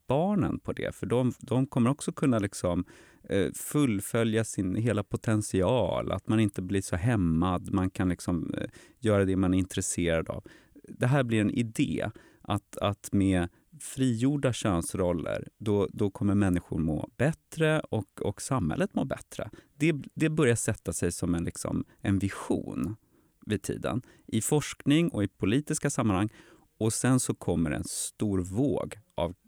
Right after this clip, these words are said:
det som man kallar för kvinnofrigörelse, också i början på sextiotalet. Women's Liberation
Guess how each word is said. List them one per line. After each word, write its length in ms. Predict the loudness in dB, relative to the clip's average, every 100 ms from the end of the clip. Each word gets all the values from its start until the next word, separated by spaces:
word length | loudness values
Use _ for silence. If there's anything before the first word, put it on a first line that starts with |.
| _
det 120 | -6 -2
som 120 | 0
man 100 | -2
kallar 260 | -4 -6
för 120 | -12 -16
kvinnofrigörelse, 960 | -2 2 2 0 0 2 2 0 -4 -8
också 280 | -4 -2 0
i 40 | 0
början 240 | 0 -2
på 80 | -6
sextiotalet. 580 | -10 -10 -4 -4 -4 0
Women's 460 | 4 6 6 4
Liberation 580 | 2 4 2 0 -4 -6